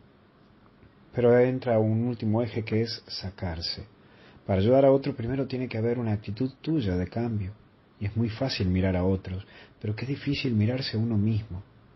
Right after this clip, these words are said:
Hasta a mí me cuesta un fardo. En un momento muy duro de crisis que tuve en mi vida, una persona muy amiga me sugirió que escuche los audios, sí, estos audios.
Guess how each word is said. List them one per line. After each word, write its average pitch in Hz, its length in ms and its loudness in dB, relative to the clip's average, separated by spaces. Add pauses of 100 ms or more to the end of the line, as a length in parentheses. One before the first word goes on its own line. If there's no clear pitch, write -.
(320)
Hasta - 200 -8
a 107 40 2
mí 131 100 4
me 107 140 2
cuesta 101 320 -2
un 87 120 -4
fardo. 95 460 -2 (320)
En 123 140 2
un 156 80 6
momento 151 320 4
muy 127 160 4
duro 143 200 4
de 98 180 4
crisis 123 380 -6
que 101 140 -4
tuve 117 340 -2
en 98 80 2
mi 92 100 0
vida, 113 320 0 (520)
una 131 140 -4
persona 131 420 -4
muy 135 200 2
amiga 147 260 0
me 113 140 0
sugirió 117 440 -2
que 123 120 -6
escuche 117 360 -8
los 104 240 -2
audios, 87 380 0
sí, 143 180 2
estos 107 320 -2
audios. 90 400 0